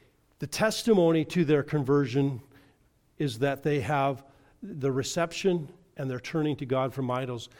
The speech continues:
And here's, here's really the purpose. Here's the result that takes place. Here's the purpose of their salvation.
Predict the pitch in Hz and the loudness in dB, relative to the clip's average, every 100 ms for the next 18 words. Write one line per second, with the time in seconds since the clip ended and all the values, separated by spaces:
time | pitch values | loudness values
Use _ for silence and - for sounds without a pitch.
0 | - - 131 - 190 220 233 160 - - | -18 -8 -8 -4 0 2 2 -2 -8 -12
1 | - 220 233 160 220 226 214 175 - 190 | -2 0 0 0 2 2 2 0 0 2
2 | 185 147 117 - 220 220 214 185 143 139 | 2 0 -6 -2 -2 0 0 2 2 4
3 | 185 185 185 - 160 156 - 175 165 131 | 2 2 -6 -4 -6 -6 -6 -2 0 0
4 | 110 - - _ - - - - 208 - | -4 -10 -16 _ -20 -20 -6 2 4 4
5 | 220 - 190 196 165 190 160 160 151 190 | -2 2 4 4 2 0 2 0 0 0
6 | 160 147 170 156 151 110 | 0 0 -2 -2 -4 -4